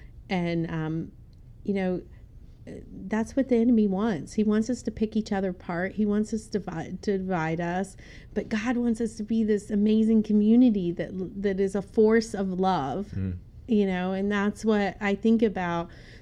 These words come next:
Speaker 1: like, how can I be a force of love?
Speaker 2: Right. And I, the, the frustrating part about that is it, it seems like it would be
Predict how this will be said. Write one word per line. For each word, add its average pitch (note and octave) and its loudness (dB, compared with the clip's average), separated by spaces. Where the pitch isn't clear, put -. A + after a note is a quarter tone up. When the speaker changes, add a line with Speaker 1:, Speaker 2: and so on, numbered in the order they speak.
Speaker 1:
like, G#3 -4
how G3 0
can G#3 -4
I G#3 2
be G3 -2
a F#3+ 0
force F#3 -4
of F3 -6
love? E2 -4
Speaker 2:
Right. E2 -2
And G#2+ 4
I, A#2 4
the, G2+ 2
the F#2+ 0
frustrating G2+ 2
part A2 0
about D#2+ 0
that E2+ 0
is E2+ -2
it, E2 -6
it F2+ -2
seems B2+ 2
like F#2+ 2
it F2 2
would D#2+ -2
be F2 0